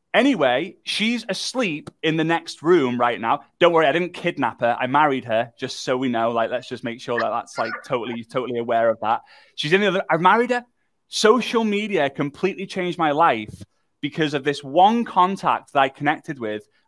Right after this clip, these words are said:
I didn't get murdered, right? I was open to the pro-, process of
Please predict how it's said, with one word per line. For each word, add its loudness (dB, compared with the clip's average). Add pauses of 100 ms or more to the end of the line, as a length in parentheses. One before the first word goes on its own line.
I 4
didn't 2
get 0
murdered, 2 (240)
right? 4 (260)
I 6
was 2
open 2
to -10
the -2
pro-, -2
process -2
of -2